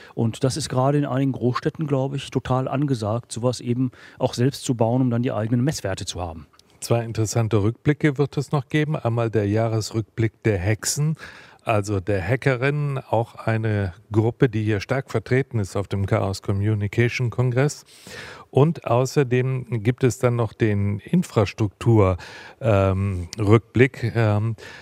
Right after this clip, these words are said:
Speaker 2: da wird dann erzählt, was alles hier an Infrastruktur auf dem sechsunddreißig C drei aufgebaut wurde für diese vier Tage.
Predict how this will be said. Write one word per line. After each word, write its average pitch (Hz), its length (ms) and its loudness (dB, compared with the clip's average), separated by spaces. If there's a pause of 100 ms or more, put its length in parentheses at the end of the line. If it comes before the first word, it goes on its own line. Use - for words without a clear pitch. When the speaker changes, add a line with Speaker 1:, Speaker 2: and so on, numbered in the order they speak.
(140)
Speaker 2:
da 110 380 0
wird 127 200 0
dann 127 120 2
erzählt, 120 560 -4
was 143 320 -2
alles 127 500 0
hier 123 280 0
an 110 140 -2
Infrastruktur 127 840 -2
auf 117 120 -4
dem 104 140 -4
sechsunddreißig 104 840 -6
C 110 160 -2
drei 107 320 -2
aufgebaut 113 800 -2
wurde 113 260 0
für 131 240 0
diese 113 340 -2
vier 110 300 -2
Tage. 113 420 0